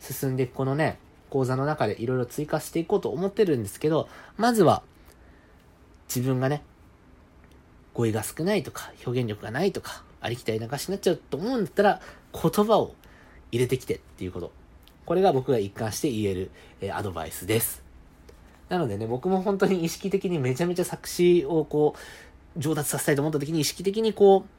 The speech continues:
小説とか読んでたし、別に小説が好きだったわけじゃないんですけど、元々は。でもまあね、触れてみると面白いし、あ、こういう表現あるんだ、面白いなとか、こういう言い回しいいなとか、そういうのがね、やっぱし勉強になるんですよね。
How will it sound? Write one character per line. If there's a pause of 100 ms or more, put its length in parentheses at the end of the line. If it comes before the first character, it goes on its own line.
(480)
小
説
と
か
読
ん
で
た
し、
別
に
小
説
が
好
き
だ
っ
た
わ
け
じ
ゃ
な
い
ん
で
す
け
ど、
元
々
は。 (500)
で
も
ま
あ
ね、
触
れ
て
み
る
と
面
白
い
し、 (220)
あ、
こ
う
い
う
表
現
あ
る
ん
だ、
面
白
い
な
と
か、 (300)
こ
う
い
う
言
い
回
し
い
い
な
と
か、 (260)
そ
う
い
う
の
が
ね、 (280)
や
っ
ぱ
し
勉
強
に
な
る
ん
で
す
よ
ね。